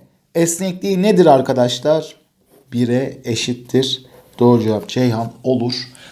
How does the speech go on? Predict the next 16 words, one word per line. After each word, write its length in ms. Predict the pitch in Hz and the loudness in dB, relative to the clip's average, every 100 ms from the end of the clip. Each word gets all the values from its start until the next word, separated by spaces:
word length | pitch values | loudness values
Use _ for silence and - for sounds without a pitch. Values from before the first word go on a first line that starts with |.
| - | -12
Çünkü 640 | - 143 151 - 135 139 127 | -2 0 0 0 0 0 2
yatay 260 | 123 156 | 0 2
olması 360 | 147 139 135 - | 2 0 -4 -4
ne 60 | 147 | -2
demek? 380 | 120 123 - - _ _ _ _ _ _ | -2 -2 -8 -20 _ _ _ _ _ _
Ee, 260 | 110 110 104 | -4 -4 -4
X 240 | 143 143 - | -4 -4 0
malının 280 | 147 143 135 | 0 0 0
fiyatı 320 | 139 131 127 | 0 0 0
ne 100 | 147 | 0
kadar 320 | 139 120 107 | 0 0 -2
düşüyorsa 640 | 107 - 101 - 92 - - _ _ _ - | -4 -6 -4 0 0 -2 -16 _ _ _ -4
X 280 | 147 - | -4 -4
malına 280 | 151 143 123 | -2 0 0
gösterilen 680 | 107 123 117 135 135 143 147 | 0 0 0 0 2 2 0
talep 240 | 123 113 | -2 -4